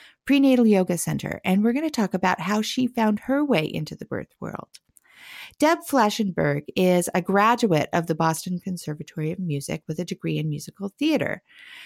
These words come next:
She spent most of her life performing and was introduced to yoga through a choreographer in the late nineties. After several years as a student,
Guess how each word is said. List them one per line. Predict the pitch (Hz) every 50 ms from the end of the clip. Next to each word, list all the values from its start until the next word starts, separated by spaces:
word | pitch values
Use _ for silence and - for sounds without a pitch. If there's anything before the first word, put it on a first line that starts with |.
| - - - _ _ -
She | - - - 285 285 277 277 269 254
spent | 240 - - - 247 233 214 190
most | 202 208 254 269 -
of | 349 311
her | 339 302
life | 240 208 208 202 - -
performing | 254 247 247 - - 175 156 151 151 151 156 165 202 240 254 -
and | 208 208 208 202 202 202 202 202 196
was | 190 202 196
introduced | - 220 214 214 233 214 - 196 185 - -
to | - 190
yoga | 175 165 156 151 160 160
through | - - 175 175
a | 165
choreographer | 160 - - 208 190 185 180 175 170 170 180 190 208 180 - - - 135 131 131 - -
in | - 170 165 160
the | 160 160
late | 156 151 156 - -
nineties. | 175 196 226 214 - - - - - - - _ _ _ _ _ - - - _ _ _ _ _ _ _ _ -
After | 214 226 233 - -
several | 220 - - 233 208 208 220 214
years | 202 202 190 185 -
as | 190 175 170
a | 175
student, | - - - - 262 262 285 330 339 359 392